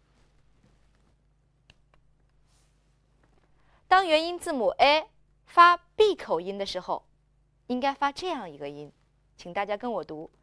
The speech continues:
A，A。发这个音的时候，嘴唇呈扁平形，也是舌尖碰触下齿，舌面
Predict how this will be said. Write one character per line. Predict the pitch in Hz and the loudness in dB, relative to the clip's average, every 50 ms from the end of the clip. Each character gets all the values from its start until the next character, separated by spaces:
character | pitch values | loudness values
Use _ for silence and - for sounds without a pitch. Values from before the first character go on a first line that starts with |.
| _ _ _ _ _ _ _ _ _ _ _ _ _ _ _ - | _ _ _ _ _ _ _ _ _ _ _ _ _ _ _ 0
A，A。 | 220 247 262 269 - _ _ _ _ _ _ _ _ _ _ _ _ _ _ _ _ _ _ _ _ _ _ _ _ _ _ _ _ _ _ _ _ _ _ _ _ _ _ _ 202 240 254 269 269 - _ _ _ _ _ _ _ _ _ _ _ _ _ _ _ _ _ _ _ _ _ _ _ _ _ _ _ _ _ _ _ _ _ _ _ _ _ _ _ _ _ | 0 0 0 -4 -12 _ _ _ _ _ _ _ _ _ _ _ _ _ _ _ _ _ _ _ _ _ _ _ _ _ _ _ _ _ _ _ _ _ _ _ _ _ _ _ 0 0 0 -2 -4 -10 _ _ _ _ _ _ _ _ _ _ _ _ _ _ _ _ _ _ _ _ _ _ _ _ _ _ _ _ _ _ _ _ _ _ _ _ _ _ _ _ _
发 | - - 392 415 | 0 0 2 2
这 | - - 427 349 | 2 -2 -2 -2
个 | 277 | -2
音 | 240 226 226 226 | -4 -4 -4 -4
的 | 220 220 | -4 -4
时 | - 196 | -4 -8
候， | 196 196 190 - - _ _ _ _ _ _ _ _ _ _ _ _ _ _ | -4 -2 -2 -2 -2 _ _ _ _ _ _ _ _ _ _ _ _ _ _
嘴 | - - 247 220 208 | 2 4 6 6 6
唇 | 214 - 233 208 220 247 247 | 4 2 0 0 0 0 -6
呈 | - 254 226 226 | -8 -8 -8 -4
扁 | - 233 185 143 170 | 0 0 0 0 -2
平 | - 185 170 196 | -10 -12 -12 -10
形， | 226 - 180 165 160 - _ _ _ _ _ _ _ _ _ | -10 -10 -12 -12 -14 -14 _ _ _ _ _ _ _ _ _
也 | - 202 196 180 - | 0 2 2 2 2
是 | - - 339 302 | -2 -6 -6 -6
舌 | - - 208 185 196 | -4 0 2 2 2
尖 | 196 - 233 226 240 240 - _ _ _ _ _ - | 4 4 2 2 2 0 -10 _ _ _ _ _ -6
碰 | - 311 247 214 | -4 -4 -4 -4
触 | - - 226 196 | -6 -8 -8 -6
下 | - - 202 175 | 2 4 4 4
齿， | 185 - - - - - _ _ _ _ _ _ _ _ - | 4 -2 -10 -14 -16 -20 _ _ _ _ _ _ _ _ -14
舌 | - - 214 190 190 | -8 -2 -2 0 0
面 | 247 285 269 208 - | 0 0 -2 -2 -4